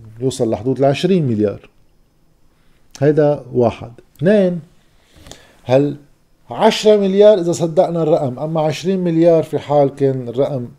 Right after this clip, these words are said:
منفس، رقم العشرة مليار، هو فعليًا مؤشر لشو؟ مؤشر لأنه وقت بلشت الأزمة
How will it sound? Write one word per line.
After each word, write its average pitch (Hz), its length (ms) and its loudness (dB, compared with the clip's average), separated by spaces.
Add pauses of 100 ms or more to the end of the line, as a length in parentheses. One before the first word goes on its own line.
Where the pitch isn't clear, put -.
(540)
منفس، 120 800 -4
رقم 107 220 -12
العشرة 107 340 -4
مليار، 104 380 -6 (680)
هو 165 100 6
فعليًا 170 380 6
مؤشر 165 560 0
لشو؟ 143 260 0 (1600)
مؤشر 196 480 2
لأنه 147 580 0 (760)
وقت 113 220 -2
بلشت 170 500 2
الأزمة 139 560 -2